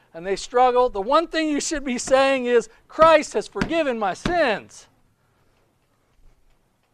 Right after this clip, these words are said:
and that he keeps his promises. It might seem long,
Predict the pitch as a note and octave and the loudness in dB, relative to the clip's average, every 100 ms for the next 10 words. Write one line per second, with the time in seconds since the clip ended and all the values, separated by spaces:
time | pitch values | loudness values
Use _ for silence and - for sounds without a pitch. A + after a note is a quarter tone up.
0 | _ _ _ _ _ _ _ _ _ _ | _ _ _ _ _ _ _ _ _ _
1 | _ E3 E3 - C4 G#3 A#3 G#3+ G#3+ - | _ -16 -16 -12 -12 -10 -10 -10 -12 -10
2 | - G#3 G3 E3+ - - _ - _ _ | -4 -2 -2 -4 -14 -20 _ -20 _ _
3 | _ _ _ _ _ _ _ _ _ _ | _ _ _ _ _ _ _ _ _ _
4 | _ - D3+ F3 F3+ - A3 G#3+ G3 G#3 | _ -14 -4 -2 -2 -4 -4 -2 2 6
5 | A3 A#3 A#3+ | 8 6 2